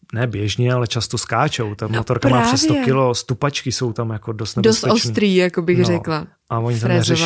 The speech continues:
Speaker 1: neřeší. A proto ten Krční patří mezi to další, jako tady tu nepohodlnou věc a jede to strašně málo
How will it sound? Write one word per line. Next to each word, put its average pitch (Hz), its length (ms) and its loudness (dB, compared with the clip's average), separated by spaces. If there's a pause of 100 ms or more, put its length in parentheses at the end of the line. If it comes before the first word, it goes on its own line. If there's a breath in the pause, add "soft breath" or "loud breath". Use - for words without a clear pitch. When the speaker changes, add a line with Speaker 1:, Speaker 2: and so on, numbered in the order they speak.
Speaker 1:
neřeší. 156 160 -4
A 120 80 -4
proto 120 380 -2 (460 soft breath)
ten 143 220 0
Krční 131 420 -4
patří 123 320 -6
mezi 117 240 -2
to 110 300 -6
další, 107 280 -6
jako 107 200 -10
tady 110 180 -6
tu 107 200 -8 (340 loud breath)
nepohodlnou 127 720 2
věc 110 340 -4 (100)
a 123 100 -8
jede 117 160 -4
to 117 100 -8
strašně 131 440 -4
málo 113 420 -4